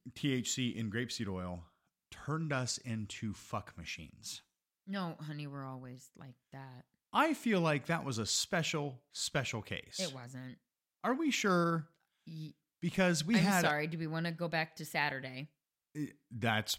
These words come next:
Speaker 1: exactly what I was going to mention, is that we just had another encounter, and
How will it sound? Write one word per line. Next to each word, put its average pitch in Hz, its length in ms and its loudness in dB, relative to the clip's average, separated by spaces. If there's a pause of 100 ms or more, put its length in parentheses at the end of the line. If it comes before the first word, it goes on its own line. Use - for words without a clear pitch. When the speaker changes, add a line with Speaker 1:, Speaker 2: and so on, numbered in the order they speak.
Speaker 1:
exactly 113 480 0
what 123 120 2
I 101 80 0
was 98 100 -4
going 95 220 -2
to 82 80 -6
mention, 117 320 -2
is 107 160 -2
that 87 160 -10
we 147 120 -4
just 156 220 -6
had 147 160 -2
another 135 380 -2
encounter, 180 560 -2 (480)
and 170 340 0